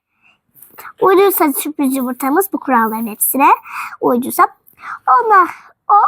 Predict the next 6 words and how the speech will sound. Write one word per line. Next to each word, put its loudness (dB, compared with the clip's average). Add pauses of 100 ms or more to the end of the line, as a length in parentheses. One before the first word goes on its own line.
(120)
güzel 2
bir -12
sürpriz -6
yumurtadır. -8 (400)
Eğer 4 (200)
uymadıysa, -2